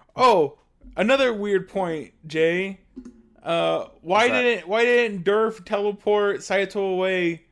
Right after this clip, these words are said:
Speaker 1: when he was alive? Why did he wait for him to die?
Speaker 2: <laughs> I know, right? What the heck?
Speaker 1: Yeah, I
Speaker 2: Th-,
Speaker 1: don't, I
Speaker 2: that's a
Speaker 1: didn't
Speaker 2: good
Speaker 1: understand
Speaker 2: point.
Speaker 1: that. Yeah, I was like, Durf, like,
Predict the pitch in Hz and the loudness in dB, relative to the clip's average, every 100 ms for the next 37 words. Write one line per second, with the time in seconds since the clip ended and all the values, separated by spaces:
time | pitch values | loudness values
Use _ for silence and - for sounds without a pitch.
0 | _ _ _ 160 180 170 156 165 165 131 | _ _ _ -6 -4 -4 -2 2 2 0
1 | 131 156 170 175 170 170 151 135 139 139 | -2 -2 0 -2 -2 -6 -6 -4 -4 -4
2 | 123 127 - _ _ _ _ _ _ _ | -6 -12 -18 _ _ _ _ _ _ _
3 | _ _ _ _ - 208 - _ 180 _ | _ _ _ _ -18 -18 -20 _ -20 _
4 | _ _ _ _ _ _ _ _ _ _ | _ _ _ _ _ _ _ _ _ _
5 | _ _ _ - 214 247 240 196 202 214 | _ _ _ -6 -2 0 0 0 0 0
6 | 226 - 175 156 170 - - - _ _ | -2 0 0 2 -2 -8 -20 -20 _ _
7 | _ 170 165 143 165 175 180 185 165 - | _ -4 -2 0 0 0 2 0 -2 -10
8 | 165 180 151 202 151 170 165 139 131 120 | -4 -2 -2 -2 0 0 0 2 2 0
9 | - _ _ _ - 196 175 175 175 185 | -8 _ _ _ -2 2 4 4 2 0
10 | 147 180 196 196 220 196 | -2 0 2 2 0 0